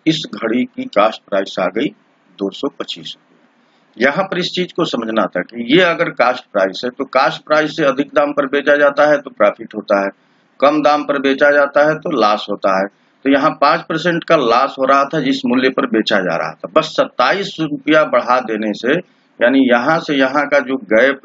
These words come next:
है, अगर वो सत्ताईस रुपये बढ़ गया, तो तुरंत सात परसेंट का लाभ होने लगा। और ये परसेंटेज में जो गैप है, वो बारह परसेंट का है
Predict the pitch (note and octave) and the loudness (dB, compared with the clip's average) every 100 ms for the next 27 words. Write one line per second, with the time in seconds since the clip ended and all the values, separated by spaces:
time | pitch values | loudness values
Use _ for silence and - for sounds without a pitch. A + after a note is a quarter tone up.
0 | - C3 B2+ B2 B2+ B2+ C3 A#2 A2+ - | 0 2 2 0 0 0 -4 -4 -6 -2
1 | F#2+ C#3+ D3 C#3 - C3 B2+ G#2 A2 G#2+ | 0 0 -2 -6 -4 -4 0 0 0 0
2 | G2 A#2 - _ _ _ _ _ _ _ | 2 2 0 _ _ _ _ _ _ _
3 | _ _ _ _ - F3 G#3 G#3 _ - | _ _ _ _ 2 4 4 0 _ 0
4 | E3 F3 C3+ - C#3 C#3+ - C3 C3+ C3+ | 2 0 -2 2 2 2 -4 -4 -2 -2
5 | - D3 A#2+ A2 B2+ A#2+ A2+ G#2 G#2 A2+ | 0 0 2 2 2 0 -4 -2 2 4
6 | D#3+ - _ - A2+ C3+ D3+ - _ - | 2 -2 _ -2 2 4 2 0 _ -2
7 | A#2 A2+ C3+ C#3+ F#3+ E3+ E3+ D3+ D3+ B2 | -2 0 -2 0 0 0 0 2 0 4
8 | C#3 C#3 D3+ C3+ C3 G#2 G#2 C3+ - A#2+ | 2 2 -2 -2 0 2 4 2 0 -6
9 | C3+ B2 - A#2+ B2 A#2+ | -4 -4 0 2 2 0